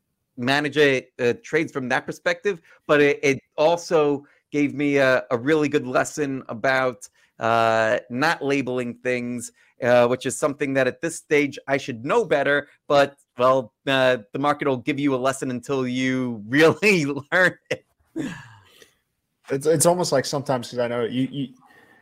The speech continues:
Speaker 2: I've done it where I feel like I'm labeling something and I'm doing the right thing.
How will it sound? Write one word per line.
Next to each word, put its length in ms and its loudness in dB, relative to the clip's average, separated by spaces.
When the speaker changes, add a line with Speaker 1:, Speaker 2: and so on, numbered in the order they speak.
Speaker 2:
I've 220 8
done 160 0
it 60 -8
where 120 2
I 60 2
feel 160 0
like 100 4
I'm 160 -4
labeling 400 -2
something 540 -6
and 80 -4
I'm 100 -6
doing 220 -2
the 100 -8
right 280 2
thing. 260 -14